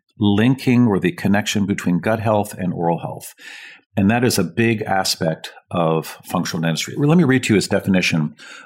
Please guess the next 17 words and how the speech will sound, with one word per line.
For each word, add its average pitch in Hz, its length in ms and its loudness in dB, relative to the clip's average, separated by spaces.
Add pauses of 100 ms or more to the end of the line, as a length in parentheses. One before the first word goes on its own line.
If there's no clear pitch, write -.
of 92 120 -4
what 95 120 0
he 120 120 2
thinks 101 260 0
functional 85 320 -2
dentistry 85 440 -2
is. 69 140 -4
I, 85 60 2
I 82 120 0
really 101 280 2
like 80 240 0
it. 65 120 -8 (640)
"Functional 170 380 4
dentists 120 300 4
go 104 160 2
much 101 300 2
deeper 120 420 0